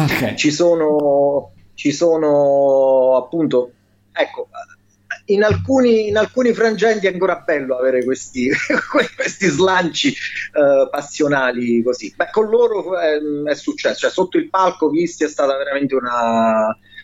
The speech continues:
Speaker 2: una, una bella botta, una bella botta. Quindi per cui ecco, ci sono degli elementi che, che, eh, in, in,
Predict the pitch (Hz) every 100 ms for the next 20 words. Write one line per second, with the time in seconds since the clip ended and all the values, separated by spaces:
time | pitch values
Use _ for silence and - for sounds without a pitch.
0 | - 127 117 113 107 101 101 98 98 95
1 | - _ _ _ _ - _ 139 139 170
2 | 170 147 - 120 - - 92 - _ -
3 | 101 117 110 98 - 87 117 131 139 175
4 | 196 156 135 135 160 190 147 185 185 202
5 | 202 214 220 180 175 165 170 - 165 151
6 | 147 - - - 143 131 131 123 123 123
7 | 123 120 123 131 127